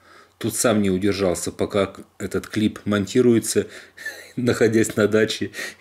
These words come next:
я уже параллельно затопил баню.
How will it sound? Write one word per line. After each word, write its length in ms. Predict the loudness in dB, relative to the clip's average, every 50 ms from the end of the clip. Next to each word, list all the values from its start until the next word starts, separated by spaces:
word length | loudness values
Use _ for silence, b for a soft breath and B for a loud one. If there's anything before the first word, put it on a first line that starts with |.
| -2
я 200 | 2 4 6 8
уже 220 | 8 6 4 2 0
параллельно 680 | 0 0 2 2 4 4 4 2 2 0 -2 -4 -4 B B B B B B B B B
затопил 600 | -2 0 0 2 4 2 2 2 2 2 2 2
баню. 460 | 2 4 2 2 2 0 -4 -6